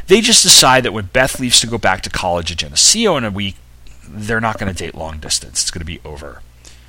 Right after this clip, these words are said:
He heads for home. He feels oddly satisfied about that, mainly 'cause he'll go back to school unattached. But there's this lingering feeling that something is unfinished. A few days later, it's time for the Sayville Summerfest, which is a huge fair held every week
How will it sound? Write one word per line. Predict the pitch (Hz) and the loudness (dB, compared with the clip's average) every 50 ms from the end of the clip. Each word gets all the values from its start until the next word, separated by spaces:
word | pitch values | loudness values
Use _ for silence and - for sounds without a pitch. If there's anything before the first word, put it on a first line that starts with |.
| - - - | -20 -8 0
He | 202 220 | 4 6
heads | 240 254 240 - | 6 6 6 4
for | 202 202 190 | 2 2 2
home. | 185 196 185 160 135 | 2 2 0 -2 -2
He | 135 | -4
feels | 131 - - 135 - - - | -4 -4 -2 -2 -2 -4 -4
oddly | - - - 190 214 226 233 208 | -6 -6 -6 -6 -4 -4 0 4
satisfied | - - - - - - 202 208 208 - - - - 98 90 82 | 6 6 6 6 6 4 2 0 2 2 2 2 0 -2 -4 -4
about | 85 80 87 78 78 78 - - | -6 -8 -6 -6 -8 -8 -10 -12
that, | 80 78 69 - - - - - - - - - - - | -12 -12 -12 -14 -18 -20 -20 -20 -20 -20 -20 -20 -16 -6
mainly | 120 160 220 254 254 | -2 -2 -2 -2 0
'cause | 233 220 185 | 0 0 0
he'll | 185 156 | 0 0
go | 156 143 | -2 0
back | 127 139 139 - | 0 0 0 2
to | - - | 4 4
school | - - 123 123 120 | 4 2 0 -8 -6
unattached. | 113 107 101 - - - 175 123 - - - - - - - - - - - - - - - - - - - - - - - | -6 -4 -2 -4 -2 -2 -2 -4 -4 -4 -2 -2 -2 -2 -6 -16 -18 -20 -20 -20 -20 -20 -20 -20 -20 -20 -20 -20 -20 -20 -2
But | - 151 160 151 - - - - - - - - - - - - - - - - - - - | 2 4 4 4 2 0 -6 -20 -20 -20 -20 -20 -20 -20 -20 -20 -20 -20 -20 -20 -16 -16 -8
there's | - 117 151 160 151 - | 0 2 4 4 4 4
this | 156 147 - - | 4 4 2 2
lingering | 117 139 156 165 165 165 160 151 | 2 -2 -2 2 2 2 2 2
feeling | 135 - - 139 135 127 117 | 0 -2 -2 0 0 -2 -2
that | 104 90 | 0 0
something | - - 107 101 101 95 | 0 0 0 -2 -6 -6
is | 90 85 | -4 -6
unfinished. | 85 80 78 - 80 71 60 - - - - - - - - - - - - - - - - - - - - - | -6 -6 -8 -10 -12 -12 -8 -6 -6 -6 -6 -10 -20 -20 -20 -20 -20 -20 -20 -20 -20 -20 -20 -20 -20 -20 -4 -4
A | 127 | -2
few | 127 - - 180 202 | -2 -2 -2 -2 0
days | 214 214 202 185 - 139 | 2 2 4 4 4 2
later, | 131 123 113 107 110 110 - | 2 0 0 0 0 -2 -4
it's | - 104 - - | -6 -2 0 0
time | - - 127 120 123 | 0 2 -2 -2 -2
for | - 120 | -4 -6
the | 98 98 | 0 2
Sayville | - - - 113 120 131 139 120 | 2 2 2 0 -2 -2 0 0
Summerfest, | - - 90 76 67 - - - 76 - - - - - | 0 0 -2 -6 -8 -10 -10 -12 -6 -2 -2 -2 -2 -4
which | 92 - - - | -6 -6 -6 -4
is | 87 | -4
a | 85 | -6
huge | 80 - - 120 135 - | -6 -6 -8 -6 -4 -6
fair | - - 95 95 95 | -4 -4 -4 -4 -4
held | 92 - - 82 78 76 - | -6 -6 -8 -8 -8 -8 -10
every | - 90 98 113 131 | -12 -10 -8 -8 -8
week | 127 113 95 78 - | -8 -8 -10 -12 -12